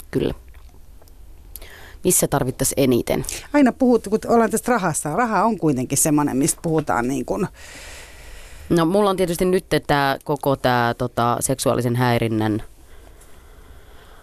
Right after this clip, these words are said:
Speaker 1: kysymyksen asettelu, mikä nyt on kuohunut pari viikkoa tässä. Ihan siis sanoisin, että aika huikeitakin asioita, niinku tästä, et niinku päivä päivältä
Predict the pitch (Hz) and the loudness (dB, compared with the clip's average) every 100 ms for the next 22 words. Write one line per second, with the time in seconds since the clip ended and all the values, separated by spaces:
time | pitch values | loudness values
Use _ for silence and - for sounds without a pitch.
0 | - - - - 180 156 170 143 - 107 | -20 -20 -20 0 2 4 4 2 0 0
1 | 151 170 139 127 120 131 127 139 135 147 | 2 2 2 0 0 2 2 2 2 2
2 | 139 - - - 175 160 135 127 - - | 0 -2 -4 0 4 4 4 0 -2 -2
3 | 131 135 120 110 127 - 87 90 113 - | 2 2 2 0 -2 0 0 2 0 2
4 | - 113 135 123 123 - 127 127 120 110 | 2 2 2 4 2 2 0 0 0 -2
5 | - 104 110 127 143 156 - 131 113 - | -2 -2 0 0 2 2 2 0 -2 -2
6 | 104 - - - - 131 120 92 127 - | -2 -2 -8 -8 -2 0 2 2 0 0
7 | 127 123 113 120 - - - 139 135 135 | -2 -2 -2 -2 -6 -10 -6 -2 -2 0
8 | 170 151 127 - 135 131 117 117 | 0 0 -2 -2 0 0 -2 -2